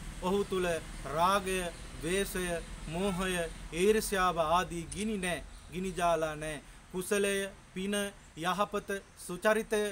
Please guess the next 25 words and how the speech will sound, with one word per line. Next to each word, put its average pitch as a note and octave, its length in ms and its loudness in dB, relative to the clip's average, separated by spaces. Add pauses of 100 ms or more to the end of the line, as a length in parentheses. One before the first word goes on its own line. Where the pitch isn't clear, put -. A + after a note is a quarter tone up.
(120)
කියන D#3+ 300 -8
මේ D3+ 200 -6
ධර්මමයි E3 640 -4 (160)
ඔහු D#3+ 220 -6
තුල D3 220 -8
ක්‍රියාත්මක C#3 540 -8
වෙන්නේ. B2+ 360 -10 (160)
ඒ E3 140 -6
නිසා D#3 320 -4
පින්වතුනි, C3+ 500 -10 (300)
යහපත් G3 540 -2
පුජ්‍යලයක් D3+ 600 -6
වෙන්න C#3+ 240 -10
නම් C3+ 260 -8 (240)
සත්පුරුෂ E3+ 720 -6
ආශ්‍රය E3+ 640 2
කියන C#3 300 -8
එක C3+ 140 -12 (280)
අනිවාර්යයෙන්ම C#3+ 840 -4
අවශ්‍යයි. C3 600 -8 (200)
ඔබ F#3+ 180 -4
සත්පුරුෂ A3 560 2
ආශ්‍රයෙන් E3+ 560 -2
යුක්ත F3+ 320 -4
නම් D#3+ 280 -4